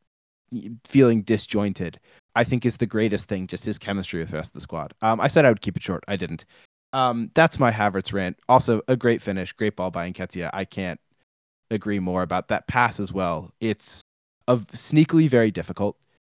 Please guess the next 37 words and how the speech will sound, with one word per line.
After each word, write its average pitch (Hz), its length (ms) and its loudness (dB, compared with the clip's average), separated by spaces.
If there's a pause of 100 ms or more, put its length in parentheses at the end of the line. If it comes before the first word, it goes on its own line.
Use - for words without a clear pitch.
(240)
You 127 80 4
know, 113 100 2
it's 113 120 0
on 127 140 4
his 123 140 0
strong 117 340 2
foot. 113 280 -2
He's 107 180 -4
charging. 107 420 2
He 104 120 -2
has 101 160 0
space 113 280 -2
to 107 80 -10
pass 101 280 -4
into, 101 320 -4
but 98 280 -2 (140)
the 110 100 2
weight 117 300 0
is 120 140 -6
perfect, - 580 -6 (480)
it, 113 180 -2 (160)
it's 104 160 -8
right 110 340 0
into 110 160 -4
Havertz's 107 460 -2
stride 98 400 -4
on 104 180 -2
his 101 160 -6
left 101 220 -4
for 101 120 -10
him 92 100 -8
to 92 80 -12
take - 220 -14
the 95 80 -16
touch 92 260 -14
and 87 100 -14
finish. - 460 -14